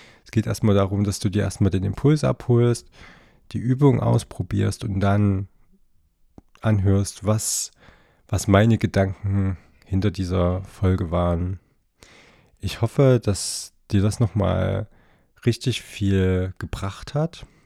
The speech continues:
auch mit der Erfahrung, die du schon gemacht hast, mit den dreißig Minuten. Und ich hoffe,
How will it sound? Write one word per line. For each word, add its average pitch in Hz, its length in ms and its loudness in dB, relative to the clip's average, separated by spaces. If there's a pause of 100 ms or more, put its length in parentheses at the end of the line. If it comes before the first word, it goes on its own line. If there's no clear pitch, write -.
(140)
auch - 100 -14
mit 104 120 0
der 95 120 4
Erfahrung, 113 600 -2
die 117 100 -6
du 117 80 -6
schon 117 200 -2
gemacht 107 380 -6
hast, 117 380 -4
mit 104 140 -4
den 107 100 -2
dreißig 104 500 -6
Minuten. 127 640 0 (880)
Und 95 520 2
ich - 260 -10
hoffe, 135 520 2